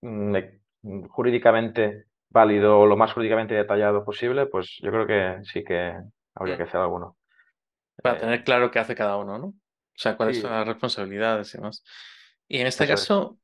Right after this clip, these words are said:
Speaker 2: ¿cómo repartís el trabajo? Eh, digamos que cogéis un proyecto y ya, mm,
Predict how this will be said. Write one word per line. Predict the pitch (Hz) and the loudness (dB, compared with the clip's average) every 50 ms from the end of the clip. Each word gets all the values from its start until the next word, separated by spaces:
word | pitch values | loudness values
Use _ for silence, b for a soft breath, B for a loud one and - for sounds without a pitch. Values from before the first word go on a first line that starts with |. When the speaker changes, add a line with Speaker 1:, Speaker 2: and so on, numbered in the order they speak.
| _ _ | _ _
Speaker 2:
¿cómo | - 160 147 139 | -2 2 2 4
repartís | 127 131 127 120 123 113 113 127 120 - - | 4 4 4 4 4 2 2 0 -2 -2 -4
el | 117 | -6
trabajo? | - 113 117 113 110 110 - - 110 110 - - | -2 0 2 2 2 0 -2 -6 -6 -6 -6 -6
Eh, | - 123 127 123 123 120 117 117 113 110 | -4 -4 -2 0 0 0 0 0 -2 -2
digamos | 113 110 117 123 120 - | -2 -2 -2 -2 -4 -4
que | - 135 | -6 -2
cogéis | - 131 123 - 131 123 - | -2 -2 -2 0 -2 -2 -2
un | 127 123 117 | -4 -6 -4
proyecto | - 120 120 123 123 123 - 117 | -2 0 0 0 0 0 -2 -2
y | 117 113 110 | -2 0 0
ya, | 117 120 120 120 120 117 117 113 113 110 107 | 2 2 4 4 4 2 2 2 2 0 -2
mm, | 104 104 | -6 -12